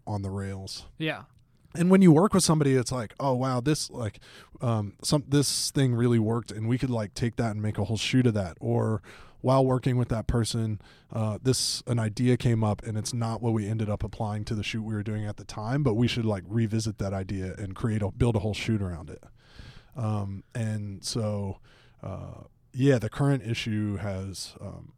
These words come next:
Speaker 1: our, our first shoot with Jason Nocito, who is a, uh, good friend of mine and also, like, one of my favorite photographers,
Speaker 2: Yeah.
Speaker 1: but it's not somebody, it's almost kinda weird that issue seven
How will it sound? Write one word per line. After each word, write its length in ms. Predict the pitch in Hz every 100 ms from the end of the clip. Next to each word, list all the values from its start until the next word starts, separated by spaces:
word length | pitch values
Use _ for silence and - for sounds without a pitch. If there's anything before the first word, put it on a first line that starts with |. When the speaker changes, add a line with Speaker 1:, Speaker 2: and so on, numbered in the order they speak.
| _
Speaker 1:
our, 180 | 104 92 - _
our 120 | - 101
first 420 | - 127 127 -
shoot 280 | - 123 110
with 140 | 101
Jason 320 | 110 104 107
Nocito, 500 | 98 - 113 120 135 - - - -
who 200 | 117 110
is 280 | 107 98 95
a, 340 | 101 98 95 -
uh, 300 | 101 92 85 - _ _ -
good 180 | 113 107
friend 240 | 120 113
of 60 | 120
mine 240 | 120 123
and 80 | 101
also, 420 | 104 - 107 101 92
like, 340 | 98 95 -
one 120 | 104
of 60 | 104
my 120 | 101
favorite 280 | 107 101 95
photographers, 600 | - - 107 120 160 139
Speaker 2:
Yeah. 100 | 110
Speaker 1:
but 100 | 110
it's 160 | 101
not 400 | 107 104 110 -
somebody, 600 | - 117 117 120 123 120 - - _
it's 140 | 113 113
almost 260 | 120 123
kinda 160 | 127 107
weird 360 | 98 107 143
that 160 | 143 113 - -
issue 240 | 117 -
seven 540 | 123 127 120 127 127